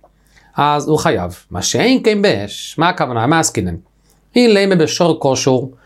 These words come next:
הוא מסר לחשור, לחרשת וקוטן שור קשור,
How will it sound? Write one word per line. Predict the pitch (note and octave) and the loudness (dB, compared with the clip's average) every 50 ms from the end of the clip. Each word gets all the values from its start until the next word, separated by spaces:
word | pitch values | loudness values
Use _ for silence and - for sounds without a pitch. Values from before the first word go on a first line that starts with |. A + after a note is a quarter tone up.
| - - - _ | -20 -20 -6 _
הוא | - E3 | 0 2
מסר | D#3+ D3 - - F#3 F3+ F3+ E3+ | 2 2 0 0 0 0 2 0
לחשור, | D#3 C3+ - - B2 - - G#3+ F3+ C3+ | 0 -2 -2 -4 -4 0 2 2 4 4
לחרשת | A#2 G#2+ - D3+ D3+ D3+ D#3+ D3 | 2 2 0 0 0 0 0 0
וקוטן | C#3+ - - D3+ D3+ - C#3+ B2 | 0 0 0 -2 -2 -2 -2 -2
שור | - - D#3+ D3+ - - | 0 2 0 0 0 -2
קשור, | B2 A#2 - - E3 C3+ G2+ F#2 | -4 -2 0 2 2 2 0 -4